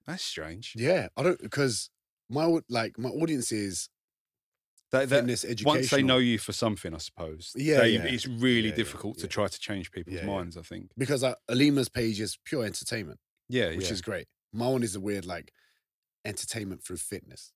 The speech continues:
Speaker 1: Yeah, no,
Speaker 2: sort
Speaker 1: but
Speaker 2: of
Speaker 1: I th-,
Speaker 2: thing.
Speaker 1: yeah, yeah.
Speaker 2: And sometimes people get very offended with what we do because
Speaker 1: Really?
Speaker 2: Oh, yeah, 'cause a lot of the shit that we're taking the piss out of is we get reported a lot.
Speaker 1: Wow.
Speaker 2: I get reported a lot.
Speaker 1: Wow.
Speaker 2: Yeah, yeah, yeah, yeah.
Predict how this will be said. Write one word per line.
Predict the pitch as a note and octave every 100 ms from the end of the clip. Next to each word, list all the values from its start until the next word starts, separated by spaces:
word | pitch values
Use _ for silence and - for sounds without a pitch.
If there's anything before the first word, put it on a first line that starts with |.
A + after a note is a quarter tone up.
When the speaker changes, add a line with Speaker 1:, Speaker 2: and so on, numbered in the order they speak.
| _ _ _ E3
Speaker 1:
Yeah, | A3+ G#3
no, | A#2+
Speaker 2:
sort | D#3+
Speaker 1:
but | C3+
Speaker 2:
of | D3+
Speaker 1:
I |
th-, | - D#2
Speaker 2:
thing. | - D#3 - -
Speaker 1:
yeah, | F#2 D2
yeah. | C#2+
Speaker 2:
And | -
sometimes | D3 C3+ G2+
people | A#2+ G2
get | F#2+ E2
very | G2 F#2
offended | - F2+ D#2+
with | D2 C#2+
what | -
we | D2+
do | D2 C2 _ -
because | G#2 F#2+ C3+
Speaker 1:
Really? | F#3 E4+ D3+ F#2 E2
Speaker 2:
Oh, | - - _ _
yeah, | F2 B2 F#3
'cause | - A#2+ - - _ _ -
a | A#2+
lot | F#3+
of | D3+
the |
shit | C#3+ - -
that | A2+
we're | A2
taking | - A2+ A2
the |
piss | - D#3 G#2+
out | F#2
of |
is | F2+ - _
we | G#2+ A2+
get | D3+
reported | A2 G2 - F#2+ E2
a | D#2+
lot. | G#2+ A2+ - _ _ _ _ _ _ -
Speaker 1:
Wow. | F#2 F#2 D#2 _ -
Speaker 2:
I | - A#2+
get | - D2+
reported | E2 - D#2+ B1+
a | C2+
lot. | C#2+ D2 - _ _ _ _ _ _
Speaker 1:
Wow. | - F#2+ C3 G2+ - _ -
Speaker 2:
Yeah, | D#2+ F2+ F#2 D#2+ D2+ _ _
yeah, | D#2+ E2
yeah, | E2 E2
yeah. | D#2+ D#2